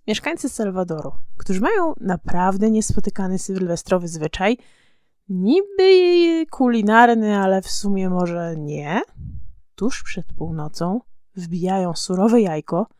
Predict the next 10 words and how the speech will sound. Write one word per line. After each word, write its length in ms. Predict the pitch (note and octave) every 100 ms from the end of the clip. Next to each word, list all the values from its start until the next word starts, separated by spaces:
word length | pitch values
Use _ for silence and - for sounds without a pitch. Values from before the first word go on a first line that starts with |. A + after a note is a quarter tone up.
| _ _ _ _ _
do 80 | E3+
szklanki 540 | - D#3 E3 D#3+ E3
z 80 | E3
wodą, 360 | D3+ D#3+ D#3+ D#3 - - - - _ -
a 100 | E3
kiedy 260 | - E3 D#3
zegar 400 | F3 F3+ E3 E3
wybije 380 | E3 F#3 F#3
godzinę 440 | D#3+ D#3+ D#3+ F3 D3+
dwunastą, 640 | D3 D#3 E3 - - D4+